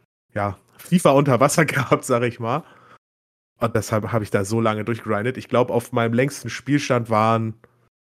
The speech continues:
also für damalige Verhältnisse, hundertsiebenundvierzig Stunden, ne? Und pass auf,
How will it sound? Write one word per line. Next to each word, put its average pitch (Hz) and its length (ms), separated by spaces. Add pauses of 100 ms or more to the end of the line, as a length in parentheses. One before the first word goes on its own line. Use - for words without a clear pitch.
(280)
also 104 200
für - 140
damalige 107 420
Verhältnisse, 104 380
hundertsiebenundvierzig 127 880
Stunden, 120 440
ne? 127 200 (1000)
Und 170 400
pass 139 180
auf, 175 340